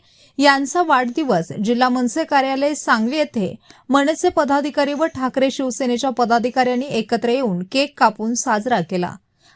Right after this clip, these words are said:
महाराष्ट्रामध्ये मनसे आणि ठाकरे शिवसेना एकत्र येण्याच्या चर्चा सुरू असताना व जनसामान्य जनतेची तीव्र इच्छा असताना शनिवारी सांगलीत हे अनोखे सेलिब्रेशन साजरे करण्यात आले.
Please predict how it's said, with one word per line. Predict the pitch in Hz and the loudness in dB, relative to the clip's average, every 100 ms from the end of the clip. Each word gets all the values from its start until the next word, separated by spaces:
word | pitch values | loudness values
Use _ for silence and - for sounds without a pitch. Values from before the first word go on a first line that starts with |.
| - | 0
महाराष्ट्रामध्ये | 269 269 320 302 330 311 311 | 2 4 2 0 -2 0 0
मनसे | 320 277 247 - 311 | 0 0 -2 -2 -2
आणि | 277 262 | -2 -4
ठाकरे | 247 226 240 247 | -6 -2 0 0
शिवसेना | - 226 220 247 247 | 0 -2 -2 0 0
एकत्र | 277 196 226 233 | 0 -2 -4 -2
येण्याच्या | 226 214 214 233 240 | -2 -2 -2 -4 -4
चर्चा | 233 196 185 320 | -2 -2 0 -2
सुरू | 320 302 | -2 -2
असताना | 269 247 - 311 247 175 - - - - | -2 -2 -2 0 0 -2 -8 -20 -14 0
व | 262 | 2
जनसामान्य | 285 311 311 330 339 349 359 | 4 0 2 2 2 0 -2
जनतेची | 311 294 285 294 285 - 311 | -2 -2 -2 -2 -4 -2 -4
तीव्र | 294 269 | -2 2
इच्छा | 269 240 - 277 | 0 0 2 2
असताना | 233 - 277 220 - | 2 -2 -2 -2 -4
शनिवारी | - 233 226 240 269 | -4 -2 2 2 2
सांगलीत | 277 311 233 262 254 170 _ - - 320 | -4 0 0 0 -2 -4 _ -20 -6 2
हे | |
अनोखे | 302 262 302 - 359 | 4 4 0 0 0
सेलिब्रेशन | 349 320 269 254 254 269 285 | 0 -2 -2 2 0 0 -6
साजरे | - 262 226 269 190 | 0 2 2 0 0
करण्यात | 190 185 180 185 | 0 0 0 0
आले. | 185 | -4